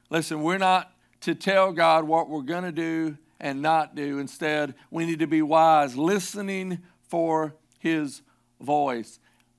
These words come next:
leaning in to his word. By the way, you need to write it down. The number one way God speaks to us is through his word.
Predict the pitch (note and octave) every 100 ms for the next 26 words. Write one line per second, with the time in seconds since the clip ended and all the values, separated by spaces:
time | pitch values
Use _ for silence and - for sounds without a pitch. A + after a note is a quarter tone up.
0 | _ - D#3 F3 G3 G3+ F#3+ G3 F#3 E3
1 | D3+ - D3+ E3 C3 D#3 D#3+ C3 A#2 D3
2 | E3+ F3+ F3 D3+ D#3 D#3+ D#3+ E3 E3+ D#3+
3 | D#3+ D3 C#3 C#3+ D#3+ F3 F3+ F3+ E3+ E3+
4 | D#3+ E3 - - D#3+ - C#3 B2+ A#2+ B2+
5 | - C#3+ C#3 A#2+ C3+ G#2+